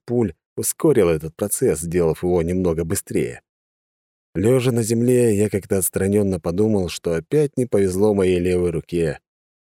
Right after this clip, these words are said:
Очередь из пулемёта практически отрезала её от тела. Гранат не оставалось. Меч куда-то отлетел.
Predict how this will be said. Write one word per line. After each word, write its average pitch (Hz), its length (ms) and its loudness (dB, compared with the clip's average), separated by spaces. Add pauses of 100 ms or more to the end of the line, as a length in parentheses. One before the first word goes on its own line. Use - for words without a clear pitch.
(380)
Очередь 139 540 0
из 127 120 -2
пулемёта 113 440 -2
практически 110 480 -2
отрезала 98 500 2
её 95 180 2
от 82 120 -8
тела. 82 420 -4 (840)
Гранат 87 460 -2
не 87 80 -2
оставалось. 73 640 -6 (460)
Меч 95 280 0
куда-то 92 300 -2
отлетел. 85 520 -2